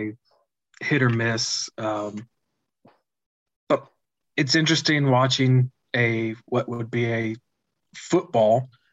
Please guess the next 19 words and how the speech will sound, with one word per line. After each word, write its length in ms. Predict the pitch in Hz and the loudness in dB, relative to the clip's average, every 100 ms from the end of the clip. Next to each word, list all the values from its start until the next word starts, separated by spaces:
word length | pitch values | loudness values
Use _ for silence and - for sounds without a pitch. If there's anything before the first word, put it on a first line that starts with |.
| - | -6
or 200 | 113 107 | -4 -2
soccer 480 | - 113 95 110 104 | -2 0 0 -2 -4
for 220 | 104 107 | -4 -2
us 320 | 110 127 - - - - - - _ _ _ | -2 -2 -6 -12 -20 -20 -20 -20 _ _ _
T 180 | - 156 | -2 2
V 160 | 127 131 | 4 4
show 360 | 127 131 135 | 4 4 4
and 120 | 139 127 | 2 0
see, 300 | - 135 131 | -4 -4 0
like, 300 | 120 117 - | 0 -2 -2
how 180 | 131 | -2
jacked 500 | 120 - 123 127 127 | -2 -4 -2 -2 -4
they 220 | 113 127 135 | -4 -2 -2
get. 300 | 123 120 123 | -2 -6 -6
And 80 | |
then 80 | 127 | -6
I'm 100 | 131 | -2
like, 240 | 135 131 123 | -2 -2 0
"Oh, 320 | 165 110 | 0 0